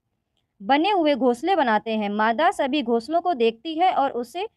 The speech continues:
जो सबसे ज़्यादा पसंद है उसे चुनती है और तय करती है कि उसे किस घोंसले में अंडे देना है। पक्षियों की इस प्रजाति का नाम है।" तो आपका टेंथ का ऑप्शन दूसरा सही हो जाएगा, बीवर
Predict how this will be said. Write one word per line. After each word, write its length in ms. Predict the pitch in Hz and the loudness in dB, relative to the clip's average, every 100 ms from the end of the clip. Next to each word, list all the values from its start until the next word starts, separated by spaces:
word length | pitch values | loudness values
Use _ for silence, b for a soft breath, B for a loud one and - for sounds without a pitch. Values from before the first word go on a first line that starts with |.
| _ 214 | _ -8
जो 140 | 285 | -6
सबसे 440 | 262 269 - 403 | -4 -8 -2 0
ज़्यादा 240 | 254 254 254 | 2 4 2
पसंद 420 | 254 254 427 403 | 2 -4 -4 -2
है 300 | 269 220 226 _ _ _ | -2 -2 -4 _ _ _
उसे 200 | 247 370 | -8 -6
चुनती 440 | 370 285 233 262 220 | -2 -2 0 0 0
है 120 | 185 | 0
और 180 | - 247 | 2 0
तय 240 | 330 370 | 2 2
करती 400 | 370 262 269 254 | 2 -2 -4 -2
है 120 | 233 | -2
कि 200 | 214 311 | -2 -6
उसे 340 | 427 233 240 359 | -10 -10 -10 -10
किस 240 | 359 381 | -6 -4
घोंसले 440 | 269 247 233 247 | 0 0 0 -4
में 180 | 247 349 | -2 -2
अंडे 320 | - 247 240 | -2 -2 0
देना 320 | 233 208 196 190 | 2 0 -2 -6
है। 140 | 185 _ _ - | -8 _ _ -4
पक्षियों 440 | 262 262 - 381 427 | -4 -4 -8 -8 -6
की 80 | |
इस 240 | - 302 339 | -6 -6 -4
प्रजाति 460 | 302 240 226 247 | -2 2 2 0
का 160 | 254 370 | -2 -2
नाम 340 | 349 247 220 | 0 0 0
है।" 240 | 202 185 175 _ _ _ | -2 -8 -14 _ _ _
तो 100 | 233 | -6
आपका 360 | 226 226 226 233 | 0 0 2 0
टेंथ 300 | 226 311 415 | 0 -4 -2
का 140 | - | 2
ऑप्शन 340 | 294 262 - 427 _ _ - | 4 4 0 -12 _ _ -16
दूसरा 440 | 202 285 - 359 | -6 -6 0 0
सही 240 | 359 285 269 | 2 -2 0
हो 140 | 247 | -2
जाएगा, 380 | 214 214 220 370 _ _ _ _ _ _ _ 208 | 0 0 0 -6 _ _ _ _ _ _ _ -16
बीवर 420 | 190 254 269 | -4 0 2